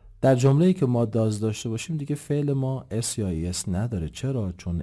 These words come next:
اس و ای اس شو داده که does به وجود اومده. Does Clara talk to David?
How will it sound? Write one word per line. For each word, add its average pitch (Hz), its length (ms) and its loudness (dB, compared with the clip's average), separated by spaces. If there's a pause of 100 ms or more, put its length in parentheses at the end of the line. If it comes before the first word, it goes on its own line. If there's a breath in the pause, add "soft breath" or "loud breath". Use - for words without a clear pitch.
اس 85 300 -6
و 82 260 -6
ای 82 220 -6
اس 135 160 -8
شو - 180 -10
داده 80 360 -4
که 95 240 -6
does 69 300 -6 (380)
به 71 120 -8
وجود 65 360 -10
اومده. 57 400 -16 (600 soft breath)
Does 71 120 -6
Clara 92 680 -6
talk 87 360 -8 (2750 soft breath)
to 78 60 -10 (120)
David? 110 520 -2